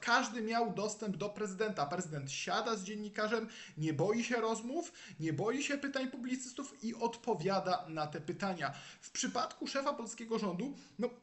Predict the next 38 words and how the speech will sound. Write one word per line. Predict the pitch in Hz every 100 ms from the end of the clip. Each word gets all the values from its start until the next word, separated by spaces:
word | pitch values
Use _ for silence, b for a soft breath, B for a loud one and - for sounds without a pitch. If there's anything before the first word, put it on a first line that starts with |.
| -
praktycznie | 285 254 - - 302 302
nie | 294
mamy | 285 233 247 269
wywiadów | 277 208 190 214 -
jeden | 185 202 220
na | 254
jeden, | 302 359 208
a | 165
jeżeli | 202 233 247
są, | - 185 240
no | 214
to | 190
tak | 185 175
wiadomo, | 170 170 190
na | 156
bezpiecznej | 151 151 - 175 185 196 160 147
ziemi, | 135 170 202
gdzieś | 143 170 -
tam | 156 156 160
w | 135
T | -
V | 170 160 170
N |
dwadzieścia | 151 143 151 - 117
cztery, | - 175 202 151 B B B
albo | 165 156
są | 147 156
te |
takie | - 156 156
wielkie, | 135 208 208 190 - B B B -
ta, | 196
ta, | 180 160
taka | - 170 170
wielka | 143 214 208 190
pierwsza, | 202 220 214 208 185
mm, | - 185 - 180
rozmowa | 180 190 - 190 190 175
Donalda | 170 185 180